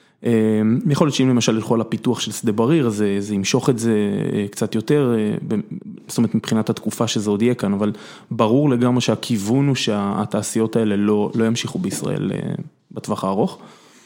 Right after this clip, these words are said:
אה, ולכן אנחנו, אה, מנסים לייצר תוכנית אחרת של תעסוקה. אה, באר שבע מנסה לקדם, אה,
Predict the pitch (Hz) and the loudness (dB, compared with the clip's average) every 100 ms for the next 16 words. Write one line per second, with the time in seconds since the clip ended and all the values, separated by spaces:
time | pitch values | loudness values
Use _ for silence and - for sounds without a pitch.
0 | _ _ _ - 120 113 113 110 110 110 | _ _ _ -2 2 4 4 4 4 4
1 | 113 - - _ _ _ - 131 120 117 | 2 0 -10 _ _ _ -2 2 2 4
2 | 139 127 120 127 117 110 110 107 131 113 | 2 2 4 4 4 4 2 2 0 0
3 | 110 113 - 120 107 - - - - 110 | -2 -4 -2 0 0 -2 -18 -12 -2 0
4 | 110 170 - - 131 131 131 - 143 165 | 2 0 -4 -4 -2 0 -2 -2 -2 0
5 | 185 - - _ _ - 117 107 104 101 | -2 -8 -20 _ _ -8 0 2 2 2
6 | 107 98 - 123 117 117 113 113 107 104 | 0 0 2 2 2 2 2 2 2 0
7 | 104 117 110 107 101 107 107 104 101 | 0 0 0 -2 -2 0 2 0 0